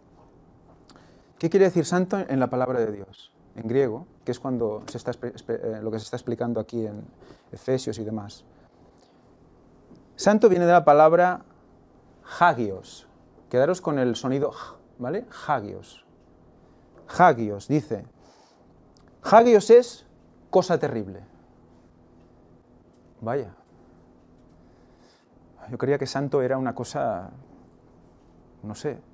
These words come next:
yo me imagino a todos con el arpa y, y volando y tal, ¿no? Santos, cosa terrible. Bueno, vamos a ver por dónde nos lleva esto. Dice, compare con G cincuenta y tres y con H veintidós ochenta y dos. O sea, nos lleva al hebreo.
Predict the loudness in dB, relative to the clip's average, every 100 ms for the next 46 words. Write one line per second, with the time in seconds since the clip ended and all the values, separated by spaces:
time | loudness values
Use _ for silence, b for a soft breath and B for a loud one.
0 | _ -20 -12 -6 -2 -2 -2 -6 -4 -4
1 | -4 -4 -2 -2 -2 -2 -2 -2 -10 -14
2 | -8 -6 -8 -10 -12 -10 -8 -6 -4 -2
3 | -2 -2 0 -2 -2 -8 -12 -16 -20 -20
4 | -20 _ _ _ _ -20 -12 -4 -4 -4
5 | -8 -14 -2 0 0 -2 -4 -4 -4 -4
6 | -12 -20 _ _ _ _ _ _ _ _
7 | _ -4 -2 -4 -6 -4 -4 -2 -4 -2
8 | -4 -4 -4 -4 -10 -20 -20 b b b
9 | b b b _ _ _ -4 2 4 4
10 | 6 6 6 4 2 2 0 0 0 0
11 | 2 2 0 0 0 2 0 2 2 2
12 | 0 -2 -4 -6 -6 -2 0 0 -4 -10
13 | -8 -4 -4 -4 -4 -6 -8